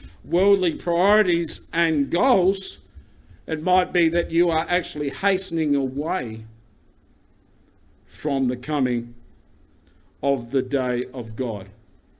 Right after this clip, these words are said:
And of course, we do read in First John, the warning is given by him, so we assume that there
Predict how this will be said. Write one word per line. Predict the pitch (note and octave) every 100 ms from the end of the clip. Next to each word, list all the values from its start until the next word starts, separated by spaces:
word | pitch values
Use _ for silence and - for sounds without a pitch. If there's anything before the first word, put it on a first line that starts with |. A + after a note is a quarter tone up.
| - - _ _ _ _ _ _
And | B2+ B2+
of | A#2
course, | - D#3+ D3 C3+ -
we | C3 C3+ C3 B2
do | A#2 C#3 B2+
read | B2+ C#3+ E3+ F3+ F3 -
in | D3 C#3+ C3+ C3 B2+ - - -
First | - D#3 D3 -
John, | - D#3 F#3 A#3 -
the | C#3
warning | C3+ C#3 D#3+ F#3 G#3 G#3 G#3+ G#3+ - - - -
is | F3 C#3
given | G3 G3+ F3+
by | E3 D#3+
him, | F#3 C#4+ A#3
so | G#3 F#3
we | E3+ E3+
assume | D#3 - G#3+ G#3
that | G3+
there | F#3 F#3+ F#3+